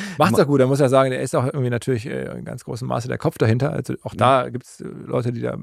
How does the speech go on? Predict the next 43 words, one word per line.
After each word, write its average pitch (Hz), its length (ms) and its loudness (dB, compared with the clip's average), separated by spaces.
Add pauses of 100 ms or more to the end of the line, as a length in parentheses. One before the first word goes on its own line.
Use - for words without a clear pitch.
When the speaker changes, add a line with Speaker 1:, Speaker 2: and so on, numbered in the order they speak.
Speaker 1:
alle 120 140 -4
mitarbeiten 139 480 2
in 131 80 -4
der 123 80 -4
Redaktion 131 560 0
und 117 160 -6
drumherum 120 460 0 (520)
uns 131 140 -4
unterstützen. 135 560 0 (340)
Aber, 113 420 6
ähm, 110 360 -6 (260)
er 110 120 -12
steckt - 160 -16
da 113 60 -4
sehr 117 140 -4
viel 117 140 -4
rein 139 260 0
und, 135 160 0
und 120 220 -8
ist, - 360 -12
äh, - 180 -6 (100)
fachlich 147 360 0
in 135 60 4
den 120 160 0
Dingen 143 160 0
auch 123 140 -4
sehr 131 160 0
gut 123 100 -4
drin. 127 200 -6 (120)
Speaker 2:
Ja, 117 240 -4
obwohl 151 220 2
er 151 80 2
gar 135 160 0
nicht, 202 160 -4
also 123 100 2
früher 165 240 2
war 185 80 4
er 131 120 4
nicht 131 120 4
so - 80 0
eine 165 140 2
Rampensau, 92 420 0
ne? 131 160 -6